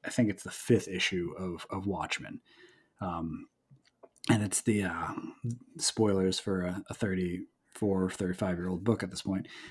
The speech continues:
Um, but, uh, it's the issue where, uh, Rorschach gets unmasked. Uh, the issue is called Fearful Symmetry. Uh, the whole book is, um, nope, nope, sorry.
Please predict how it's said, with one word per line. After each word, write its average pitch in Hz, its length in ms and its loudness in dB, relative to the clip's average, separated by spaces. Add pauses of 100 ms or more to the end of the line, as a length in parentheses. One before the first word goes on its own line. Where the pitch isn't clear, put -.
(160)
Um, 87 420 0 (180)
but, 117 140 8
uh, 101 140 4
it's - 120 -2
the 151 120 12
issue 120 280 12
where, 104 360 6
uh, 92 340 2 (640)
Rorschach 120 680 10
gets 104 220 2
unmasked. 110 720 6
Uh, 92 220 -2
the 92 100 -2
issue 95 160 0
is 92 60 -4
called 90 260 -2
Fearful 95 440 -4
Symmetry. 104 640 4
Uh, 92 140 -2
the 90 100 -4
whole 104 220 4
book 92 300 0
is, 87 380 -4 (640)
um, 175 400 -6 (140)
nope, 156 180 12
nope, 123 240 6
sorry. 98 160 0